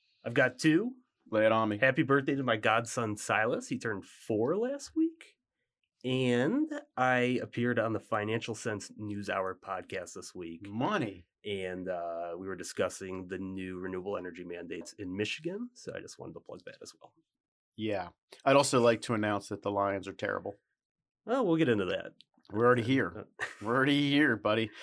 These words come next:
Speaker 2: I got bad news for you. The, uh, the Lions organization called up. You can't go to any more games.
Speaker 1: Yeah, a-, anytime I'm anywhere in
Speaker 2: Yeah.
Speaker 1: their vicinity, they,
Speaker 2: Just so you
Speaker 1: uh,
Speaker 2: know.
Speaker 1: they don't show up, so,
Speaker 2: For the,
Speaker 1: yeah.
Speaker 2: for those, for those who don't follow, um, the podcast religiously, um,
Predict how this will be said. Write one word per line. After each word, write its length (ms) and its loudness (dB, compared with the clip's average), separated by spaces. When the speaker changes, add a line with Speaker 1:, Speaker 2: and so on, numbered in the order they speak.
Speaker 2:
I 100 8
got 80 6
bad 220 8
news 180 6
for 200 2
you. 80 0
The, 240 6
uh, 200 6
the 80 -4
Lions 320 4
organization 540 2
called 280 4
up. 200 4
You 80 -6
can't 220 -2
go 120 0
to 80 0
any 140 -2
more 180 -4
games. 420 -6
Speaker 1:
Yeah, 260 4
a-, 260 -2
anytime 400 2
I'm 160 0
anywhere 360 -2
in 80 0
Speaker 2:
Yeah. 120 6
Speaker 1:
their 80 0
vicinity, 540 -6
they, 60 -10
Speaker 2:
Just 180 -2
so 60 -2
you 100 2
Speaker 1:
uh, 40 2
Speaker 2:
know. 100 -2
Speaker 1:
they 80 4
don't 180 2
show 220 -4
up, 240 -6
so, 140 -10
Speaker 2:
For 180 2
the, 200 6
Speaker 1:
yeah. 60 -10
Speaker 2:
for 140 0
those, 320 6
for 180 -2
those 320 6
who 140 -4
don't 220 2
follow, 540 2
um, 360 0
the 60 -8
podcast 560 -2
religiously, 640 -4
um, 260 -12